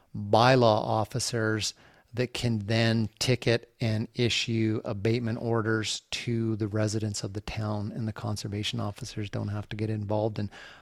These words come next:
very progressive. The Municipal Act in British Columbia is a very powerful tool in addressing problem bears and this issue of them being attracted to garbage, fruit, and nut trees.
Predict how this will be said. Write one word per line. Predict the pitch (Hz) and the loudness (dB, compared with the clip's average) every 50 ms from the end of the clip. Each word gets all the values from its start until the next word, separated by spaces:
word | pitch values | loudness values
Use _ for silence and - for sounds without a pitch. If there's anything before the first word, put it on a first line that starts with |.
| - _ _ | -20 _ _
very | 123 110 110 123 127 143 | -4 0 4 6 6 6
progressive. | 139 - - 139 113 117 113 110 - - 123 117 110 110 | 6 4 2 4 6 6 6 6 4 2 0 0 0 -2
The | 110 104 | -2 -2
Municipal | 104 101 107 117 120 - - - - 131 127 - | -2 0 0 0 0 0 0 0 0 0 0 0
Act | - 120 110 110 107 - | 0 0 0 0 -2 -2
in | 110 107 | -4 -4
British | 98 110 107 107 - - | -2 -2 -2 -2 -4 -6
Columbia | - - 110 110 110 107 107 - | -6 -4 -2 -2 -2 -4 -4 -6
is | 113 104 104 | -6 -6 -6
a | 107 | -6
very | 95 95 95 110 117 117 | -6 -4 -2 0 0 0
powerful | 107 - - - - 117 117 117 120 110 - - 110 | 0 -4 -6 -2 0 2 2 2 0 -2 -4 -8 -10
tool | - - - - 131 139 165 180 - - - - - - - - - - | -10 -8 -4 -2 2 2 4 2 2 0 -4 -12 -18 -18 -20 -20 -10 -4
in | - 117 117 | 0 0 0
addressing | 110 107 98 98 101 110 110 110 104 - - 123 113 113 110 107 - _ | 0 0 -2 0 2 4 4 4 4 4 2 2 0 0 -2 -4 -6 _
problem | - - - - 117 113 113 117 113 117 117 117 110 107 | -14 -6 0 4 4 6 6 6 4 4 2 2 0 0
bears | 98 107 110 110 110 110 113 113 113 110 104 - - - | 0 -2 -2 0 0 2 2 2 0 0 -4 -6 -8 -6
and | - 107 101 104 | -6 -4 -4 -4
this | 101 95 - - - _ | -6 -8 -8 -10 -8 _
issue | - 113 110 - - - 117 110 107 | -2 -2 0 0 -2 0 0 0 0
of | 107 104 101 98 - - | 0 -2 -4 -8 -8 -6
them | 120 113 107 107 104 | -4 -2 -2 -2 -2
being | 107 110 107 104 104 | -4 -4 -4 -4 -6
attracted | 104 - - - 113 110 110 117 110 - - 113 104 101 | -8 -8 -6 -4 -2 0 0 0 0 -2 -4 -6 -6 -6
to | - - 110 | -8 -10 -8
garbage, | 110 104 113 110 113 113 107 117 113 107 107 - - - - - - _ _ | -4 0 2 2 4 4 2 0 -2 -2 -6 -10 -12 -16 -20 -20 -20 _ _
fruit, | - - - - 120 117 117 - - - - | -20 -10 -4 0 2 2 2 0 -2 -6 -6
and | 123 107 107 | -4 -4 -2
nut | 110 107 - - | -2 -4 -4 -6
trees. | - - - 117 110 113 113 - - | -6 -4 -2 0 2 0 0 -2 -4